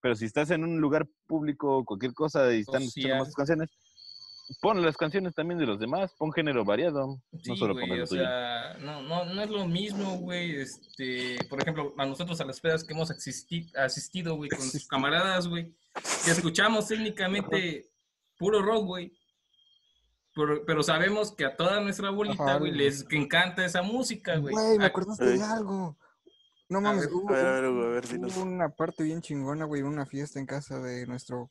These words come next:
Speaker 3: cuate Alan, güey, donde se puso
Speaker 2: Oh, ah.
Speaker 3: y ya estábamos bien pedos, pero estábamos cantando todos en círculo la de
Speaker 2: ¡Ah,
Speaker 3: Wonder-
Speaker 2: la de Wonderwall, güey!
Speaker 3: Sí, güey,
Speaker 2: ¡Sí!
Speaker 3: entonces, no, estuvo bien perro, güey, la neta.
Speaker 2: Güey, eh, eh,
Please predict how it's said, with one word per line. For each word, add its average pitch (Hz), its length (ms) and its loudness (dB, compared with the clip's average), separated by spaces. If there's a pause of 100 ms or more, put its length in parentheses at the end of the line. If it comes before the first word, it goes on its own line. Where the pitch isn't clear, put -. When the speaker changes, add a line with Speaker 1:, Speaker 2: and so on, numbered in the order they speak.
Speaker 3:
cuate 135 360 -4
Alan, 131 280 -4
güey, 147 140 -8 (260)
donde 139 160 -2
se 143 60 -2
puso 202 420 2
Speaker 2:
Oh, 185 60 4
ah. 156 240 2 (160)
Speaker 3:
y 160 80 0
ya 180 80 0
estábamos 190 420 -4
bien 180 220 -8
pedos, 190 360 -6
pero 151 160 0
estábamos 175 680 -2
cantando 151 420 -4
todos 175 300 -2
en 143 100 0
círculo 175 400 -2
la 131 140 2
de 120 240 -2
Speaker 2:
¡Ah, 339 180 10
Speaker 3:
Wonder- 339 60 8
Speaker 2:
la 311 200 8
de 294 60 8
Wonderwall, 330 1080 8
güey! 302 420 4
Speaker 3:
Sí, - 0 -
güey, 427 180 10
Speaker 2:
¡Sí! 339 760 8
Speaker 3:
entonces, 208 220 -2
no, 196 100 -2
estuvo 180 300 0
bien 165 180 2
perro, 143 240 -4
güey, 120 120 -4
la 120 120 -2
neta. 135 160 -6
Speaker 2:
Güey, 311 240 4 (180)
eh, 277 260 -4
eh, 285 180 0